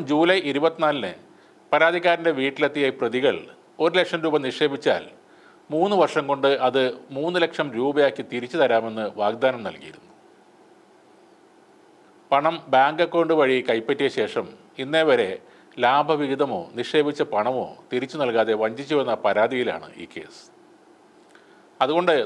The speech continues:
നഷ്ടമായ പണം തിരികെ വേണമെന്നുള്ളവർ കേസ് കൊടുക്കുക. ഇനി നിങ്ങൾ പരാതി കൊടുത്താലും ഇല്ലെങ്കിലും നിങ്ങൾക്കെതിരെ പറയുന്ന നെഗറ്റീവ് ഗ്രൂപ്പുകാർക്കോ അനിലക്കരയ്ക്കോ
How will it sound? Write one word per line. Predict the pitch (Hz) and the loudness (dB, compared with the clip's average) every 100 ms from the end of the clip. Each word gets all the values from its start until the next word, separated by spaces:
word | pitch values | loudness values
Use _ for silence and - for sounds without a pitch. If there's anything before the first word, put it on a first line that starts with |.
| 123 | -2
നഷ്ടമായ | 123 - 185 175 175 160 - | -4 -2 0 2 2 0 0
പണം | 127 143 160 151 | 2 2 -2 -4
തിരികെ | 127 139 165 160 | -2 0 2 4
വേണമെന്നുള്ളവർ | 139 139 139 131 117 107 110 - - | 2 2 -2 -2 0 0 -2 -8 -6
കേസ് | 117 123 123 | -2 -2 -2
കൊടുക്കുക. | 110 - - 69 - _ _ _ _ _ _ 123 | -6 -8 -14 -18 -20 _ _ _ _ _ _ -6
ഇനി | 131 | -4
നിങ്ങൾ | 131 151 151 | 0 0 2
പരാതി | 143 117 127 151 | 2 4 4 2
കൊടുത്താലും | 131 113 143 143 143 117 | -2 0 2 2 0 -6
ഇല്ലെങ്കിലും | 113 127 127 - - - _ - _ _ - | -6 -4 -4 -6 -12 -20 _ -20 _ _ -12
നിങ്ങൾക്കെതിരെ | 120 143 147 123 135 151 | -4 -2 0 2 2 2
പറയുന്ന | 139 131 131 120 | 0 0 -2 -2
നെഗറ്റീവ് | 110 120 160 151 | -2 -2 -2 -4
ഗ്രൂപ്പുകാർക്കോ | 127 120 123 113 107 90 85 - | -4 -2 0 0 0 -6 -8 -8
അനിലക്കരയ്ക്കോ | 110 135 135 135 127 117 | -6 0 0 0 -2 -2